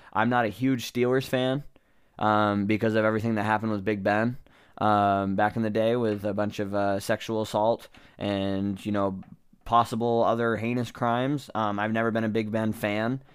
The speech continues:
um, for that case, because it's something that unfortunately people get away with far too often, um, in the N F L.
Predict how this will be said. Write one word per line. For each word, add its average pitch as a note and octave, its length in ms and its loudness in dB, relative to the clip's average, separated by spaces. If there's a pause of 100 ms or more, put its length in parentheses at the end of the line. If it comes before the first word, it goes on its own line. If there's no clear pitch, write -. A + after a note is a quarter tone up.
(160)
um, G#2 200 0
for A2 120 -2
that G#2+ 180 2
case, A#2+ 300 0
because G#2+ 280 -2
it's G#2 160 -4
something A#2 380 0
that G#2 420 0 (1040)
unfortunately A#2+ 640 2
people A#2 460 0
get A2+ 180 0
away A2 320 2
with G#2 280 0
far G#2+ 320 0
too G#2 220 -2
often, G2 540 -4 (380)
um, F#2+ 260 -2
in G#2 160 -2
the G2+ 120 0
N F#2+ 100 0
F F#2+ 140 -6
L. F2 240 -4